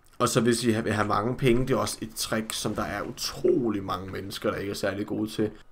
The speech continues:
Hvis I vil have mange penge, så lad være med at bruge alle jeres penge. <laughs> Altså, det, det burde lidt sige sig selv. Men der er nogle mennesker, det er sådan noget, hvis de har to millioner, så kan de ikke lade være med at bruge dem. Det er ikke sådan, de tænker, "Ja, okay, fint nok, så sparer jeg op til noget dyrt." Der er også rigtig mange mennesker, der sådan,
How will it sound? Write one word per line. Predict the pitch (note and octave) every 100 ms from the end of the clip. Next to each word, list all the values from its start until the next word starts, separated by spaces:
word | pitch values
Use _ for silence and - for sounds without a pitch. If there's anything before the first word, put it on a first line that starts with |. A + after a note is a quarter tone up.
| - -
Hvis | C3+ A#2+
I | A#2
vil | A2
have | G2+
mange | F#2+ G2+ C#3+
penge, | C#3+ B2 A#2+ B2+ - - -
så | - A2
lad | G#2
være | - F2+
med | G2+
at |
bruge | - F3+ D#3+
alle | G#2+ -
jeres | - -
penge. | - - - -
<laughs> | -
Altså, | - - - - -
det, | A2 B2 F#2 - - -
det | - -
burde | D#3+ E3
lidt | - B2
sige | - A#2
sig | - G#2
selv. | - - - -
Men | G#2+ - - - - - -
der |
er | B2+ C#3
nogle | C3 B2
mennesker, | A2+ A2
det | A2+
er |
sådan | A2
noget, | A2
hvis | A2
de | C3
har | C3
to | D#3
millioner, | C#3 B2 A#2+ G#2 A2
så | A#2+
kan | A2+
de | A2
ikke | G#2+
lade | F2+
være | F2+
med | E2+
at |
bruge | - D2+ F#2
dem. |
Det | F#2+
er | A2
ikke | A2
sådan, | G#2+
de | G2+
tænker, | - G#2 F#2+
"Ja, | C2+
okay, | D#2+ F#2+
fint | - G#2
nok, | F2+
så | -
sparer | - - G2
jeg |
op | F#2+
til | -
noget | F#2+ -
dyrt." | A2+ - - - -
Der | B2+
er |
også | C#3
rigtig | F3 E3+
mange | D#3 D#3
mennesker, | D3 C#3+
der | A#2+
sådan, | B2+ A#2+